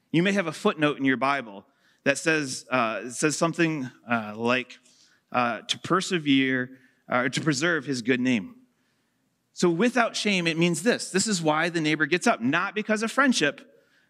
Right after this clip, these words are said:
but because he wants to keep a good name.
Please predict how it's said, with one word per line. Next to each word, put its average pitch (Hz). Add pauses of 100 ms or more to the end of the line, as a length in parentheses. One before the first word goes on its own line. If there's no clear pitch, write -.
but 151
because 190
he 185
wants 151
to -
keep 135
a 127
good 117
name. 98